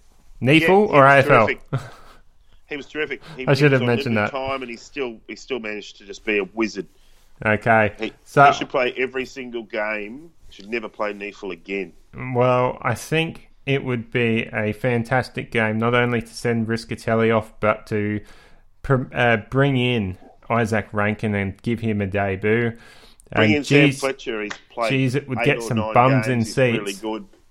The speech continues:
Speaker 2: Having Rankin there and Rischitelli retiring, that would certainly get some bums in seats. So, I mean, uh, Michael Whiting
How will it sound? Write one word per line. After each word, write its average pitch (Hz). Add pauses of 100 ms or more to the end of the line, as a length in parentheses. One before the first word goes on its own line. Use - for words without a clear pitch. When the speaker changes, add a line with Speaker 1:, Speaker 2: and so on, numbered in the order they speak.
(340)
Speaker 2:
Having 143
Rankin 143
there 135
and 135
Rischitelli 127
retiring, 123
that 120
would -
certainly 123
get -
some 110
bums 110
in 107
seats. - (320)
So, 123
I 139
mean, 139 (120)
uh, 127
Michael 143
Whiting 120